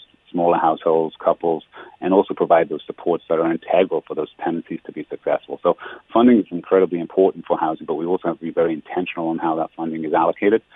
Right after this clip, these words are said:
um, and essentially where we are locating and, and promoting that housing so that we have those complete communities and we obviously address, first and foremost, that stigma often associated with, uh, affordable housing.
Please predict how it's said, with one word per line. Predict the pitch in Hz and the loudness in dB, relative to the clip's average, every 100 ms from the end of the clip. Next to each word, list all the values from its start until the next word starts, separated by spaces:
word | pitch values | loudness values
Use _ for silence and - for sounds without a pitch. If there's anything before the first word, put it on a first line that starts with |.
| - _ | -20 _
um, | 85 87 80 | 0 0 -2
and | 85 78 | -8 -6
essentially | - 90 - | -4 -4 -4
where | 80 85 | -2 -2
we | 80 80 | 0 -2
are | 78 | -2
locating | 78 78 85 80 80 | -2 -4 -4 -4 -4
and, | 80 | -6
and | 76 71 | -8 -12
promoting | - 80 80 78 | -8 -4 -4 -4
that | 76 73 | -6 -4
housing | 76 73 - | -4 -6 -12
so | - | -8
that | 76 76 | -6 -4
we | 76 | -4
have | 78 | -6
those | 73 69 | -6 -12
complete | - 71 80 - | -16 -14 -14 -12
communities | 80 76 73 - 71 | -10 -10 -10 -12 -12
and | 73 73 | -14 -14
we | 73 _ - - | -14 _ -20 -4
obviously | 90 - | -2 0
address, | 80 76 80 78 - _ - - | -4 0 2 2 -2 _ -20 -2
first | 90 - | -2 -2
and | - | -4
foremost, | 82 78 73 | -4 -4 -6
that | 73 73 _ | -8 -12 _
stigma | 78 78 | -10 -6
often | 76 76 80 | -6 -6 -8
associated | 73 - 73 76 73 - | -8 -6 -6 -4 -6 -6
with, | 73 - | -10 -6
uh, | 71 69 - | -6 -6 -8
affordable | - 73 71 71 | -12 -8 -6 -6
housing. | 69 71 69 | -8 -8 -14